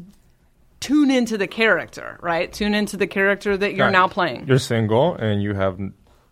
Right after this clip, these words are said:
Speaker 2: no
Speaker 1: Yep.
Speaker 2: financial debt, so you
Speaker 1: Yep.
Speaker 2: act like that, right?
Speaker 1: Yep.
Speaker 2: Okay.
Speaker 1: I am,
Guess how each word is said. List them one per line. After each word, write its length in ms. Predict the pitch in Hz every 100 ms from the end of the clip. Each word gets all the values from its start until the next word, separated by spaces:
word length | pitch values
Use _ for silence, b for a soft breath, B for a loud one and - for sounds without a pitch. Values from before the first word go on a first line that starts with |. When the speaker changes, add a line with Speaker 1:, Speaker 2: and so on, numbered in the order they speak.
| _
Speaker 2:
no 100 | 107
Speaker 1:
Yep. 120 | 208
Speaker 2:
financial 380 | 117 110 107 123
debt, 220 | 165 - -
so 80 |
you 60 | 208
Speaker 1:
Yep. 80 | 120
Speaker 2:
act 160 | 131
like 160 | 110 101
that, 100 | 101 104
right? 180 | 113 127
Speaker 1:
Yep. 340 | 214 247 - -
Speaker 2:
Okay. 100 | -
Speaker 1:
I 140 | 214 233
am, 360 | 233 233 233